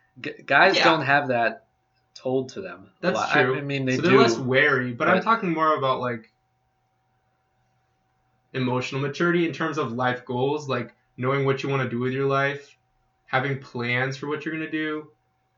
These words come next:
Speaker 2: knowing what your opinion on things is, like,
Speaker 1: I don't know.
Speaker 2: I think that girls are
Speaker 1: I've,
Speaker 2: just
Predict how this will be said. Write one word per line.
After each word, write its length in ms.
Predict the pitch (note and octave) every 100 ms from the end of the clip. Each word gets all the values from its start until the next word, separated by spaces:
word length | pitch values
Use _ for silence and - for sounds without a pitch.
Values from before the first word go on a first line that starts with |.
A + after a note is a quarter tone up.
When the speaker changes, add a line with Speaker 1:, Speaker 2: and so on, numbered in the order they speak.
| _ _ _ _ _ _ _ _ _ _ _ _ -
Speaker 2:
knowing 300 | C3 C#3 C3
what 180 | C3+ C3+
your 160 | C3
opinion 360 | C3 B2+ B2+ C3+
on 180 | C#3 C#3
things 240 | D3+ D3+
is, 320 | D3 D3 -
like, 220 | C#3 A#2+ A2+ _ _ _ _
Speaker 1:
I 40 |
don't 100 | F3+
know. 180 | G3 F3+ _ _
Speaker 2:
I 100 | -
think 180 | B2 F3+
that 160 | E3+ C#3
girls 220 | C3 D3
are 40 | D3+
Speaker 1:
I've, 100 | D3
Speaker 2:
just 220 | -